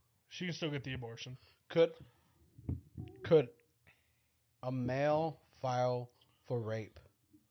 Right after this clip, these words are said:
Speaker 2: with a girl that he had consensual sex with?
Speaker 1: No, 'cause you just said the word consensual.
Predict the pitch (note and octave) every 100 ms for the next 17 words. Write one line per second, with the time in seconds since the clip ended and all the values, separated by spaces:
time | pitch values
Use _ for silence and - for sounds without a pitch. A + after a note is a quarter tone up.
0 | _ _ _ _ A#2 A#2 A2+ G#2+ A2+ A#2
1 | A2 G#2 _ _ _ _ - B2 A2 A2
2 | G#2+ A#2 G#2+ - G#2+ - G#2+ G2+ G2 -
3 | G#2+ G#2 - F2 - - - C#3+ A#2+ A#2+
4 | A#2+ B2+ - B2 A#2+ A#2 A2+ A2+ - B2
5 | - A2